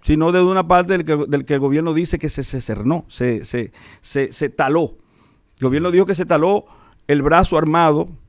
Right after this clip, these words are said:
del poder punitivo del Estado, que es el Ministerio Público. Yo hablo desde el Ministerio Público. Que te llamen a ti, Ministerio Público.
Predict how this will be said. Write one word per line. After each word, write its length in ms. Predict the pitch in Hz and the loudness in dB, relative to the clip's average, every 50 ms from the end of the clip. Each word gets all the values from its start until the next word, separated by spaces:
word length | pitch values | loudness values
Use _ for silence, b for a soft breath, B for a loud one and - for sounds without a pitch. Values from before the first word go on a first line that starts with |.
| - - _ _ _ _ _ _ | -20 -20 _ _ _ _ _ _
del 180 | - 135 143 135 | 2 2 2 4
poder 240 | - 139 135 147 147 | 4 4 4 4 2
punitivo 360 | 165 170 160 151 - 165 160 | 0 -4 -4 -2 0 0 0
del 80 | 165 170 | 0 -2
Estado, 300 | 165 - 170 160 165 185 | -2 0 0 0 0 0
que 60 | 185 | 0
es 40 | 175 | 0
el 40 | 143 | 0
Ministerio 380 | 131 131 120 107 - 117 107 101 | 2 0 0 -2 -2 -4 -4 -4
Público. 300 | 92 101 107 104 98 120 | -4 -6 -6 -4 0 2
Yo 60 | 139 | 2
hablo 160 | 160 180 180 | 4 4 4
desde 340 | 170 165 175 180 170 139 151 | 2 0 -2 -4 -4 -4 -6
el 80 | 143 123 | -8 -8
Ministerio 400 | 120 110 101 101 - 110 107 98 | -8 -8 -10 -10 -10 -10 -12 -12
Público. 300 | 107 101 95 101 104 120 | -12 -14 -14 -14 -14 -12
Que 80 | 151 156 | -12 -6
te 120 | - 170 | -4 -2
llamen 260 | 165 180 190 208 202 | 0 0 0 0 -2
a 100 | 196 180 | -2 -4
ti, 140 | 190 220 226 | -4 -8 -6
Ministerio 360 | 202 196 180 156 190 180 160 | -6 -8 -6 -6 -6 -6 -4
Público. 380 | 175 196 202 196 185 - _ | -6 -6 -6 -6 -8 -12 _